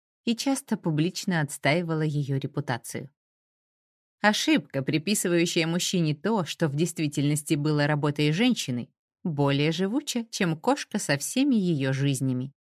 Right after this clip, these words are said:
писала она в ответ на частую жалобу Кюри.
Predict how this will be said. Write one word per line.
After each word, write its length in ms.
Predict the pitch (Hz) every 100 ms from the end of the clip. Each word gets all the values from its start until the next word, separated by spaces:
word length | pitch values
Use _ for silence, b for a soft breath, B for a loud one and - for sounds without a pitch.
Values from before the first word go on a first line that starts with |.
| _ _ -
писала 540 | 202 - 180 151 160
она 280 | - 147 139
в 20 |
ответ 460 | 131 135 180 226 -
на 160 | 185 196
частую 480 | - 262 - 214 185
жалобу 480 | 151 143 135 135
Кюри. 400 | 135 - 170 139